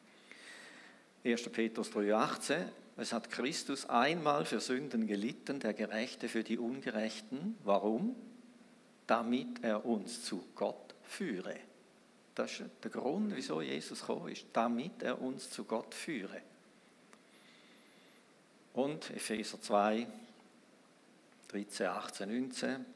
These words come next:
„Jetzt aber in Christus Jesus seid ihr, die ihr einst fern wart, nahe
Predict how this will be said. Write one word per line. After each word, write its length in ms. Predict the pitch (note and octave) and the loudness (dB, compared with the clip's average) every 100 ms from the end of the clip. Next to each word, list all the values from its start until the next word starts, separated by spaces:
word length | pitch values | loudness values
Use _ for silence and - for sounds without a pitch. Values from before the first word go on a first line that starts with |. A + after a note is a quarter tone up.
| - - - - - - - - - - - | -20 -20 -20 -20 -20 -20 -20 -20 -20 -14 -2
„Jetzt 440 | A2 B2 - - | -2 0 -2 0
aber 300 | G#2+ A#2 A2 | 0 0 -2
in 160 | G#2 G#2 | -4 -6
Christus 720 | - A2+ - - A2+ - - | -6 -4 -4 -4 -4 -4 -8
Jesus 640 | G2 G2+ G#2+ - A2 - | -8 -8 -8 -8 -8 -6
seid 380 | - F#2+ A#2 - | -4 -2 -4 -6
ihr, 240 | A#2+ A#2 A2+ | -8 -6 -6
die 240 | - A#2 | -4 -4
ihr 280 | - A2 - | -2 -2 0
einst 440 | G#2+ G#2 G#2+ - | -2 -4 -6 -8
fern 580 | - - G#2+ B2 C#3+ A2 | -8 0 4 4 2 0
wart, 580 | F#2 C#2 - - - - - - - - - - - - - - - - - | 2 2 0 -10 -16 -20 -20 -20 -20 -20 -20 -20 -20 -20 -20 -20 -20 -20 -12
nahe 440 | G2 G#2+ A2+ B2 | 2 4 6 4